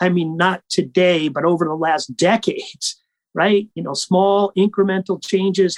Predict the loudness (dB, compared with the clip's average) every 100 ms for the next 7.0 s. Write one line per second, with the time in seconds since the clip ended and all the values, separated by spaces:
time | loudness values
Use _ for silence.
0 | 0 2 2 2 0 -2 -4 -4 0 2
1 | 2 -2 0 2 2 2 2 4 4 2
2 | 2 0 -2 -6 -12 -6 -6 0 0 2
3 | 2 2 0 -4 -2 -4 0 -2 2 2
4 | 2 -2 _ _ _ 0 2 2 0 0
5 | 2 2 0 0 -4 -2 -2 -4 -8 -2
6 | 0 0 0 0 0 0 -6 -6 -6 -8